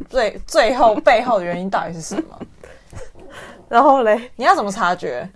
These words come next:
Speaker 1: 你要先说，你要先问自己，我在担心什么事情？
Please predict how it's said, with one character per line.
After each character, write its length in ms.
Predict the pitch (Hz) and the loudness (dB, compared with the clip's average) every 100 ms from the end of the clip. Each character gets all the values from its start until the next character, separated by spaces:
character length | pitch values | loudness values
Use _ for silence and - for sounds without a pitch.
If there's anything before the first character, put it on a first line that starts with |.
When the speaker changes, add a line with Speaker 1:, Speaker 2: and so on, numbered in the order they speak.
| _ _ | _ _
Speaker 1:
你 80 | - | -4
要 140 | 247 320 | -2 -2
先 260 | 269 254 | -2 -4
说， 320 | 247 220 196 196 | -4 -2 -2 -2
你 60 | |
要 100 | 240 | -6
先 200 | 285 254 | -4 -4
问 180 | 262 226 | -4 -6
自 80 | 214 | -10
己， 180 | 180 - | -12 -10
我 140 | 180 | -8
在 80 | 208 | -6
担 160 | 190 | -6
心 220 | 185 180 170 | -6 -10 -14
什 100 | 165 | -16
么 60 | |
事 180 | - 175 | -18 -18
情？ 260 | - - | -20 -20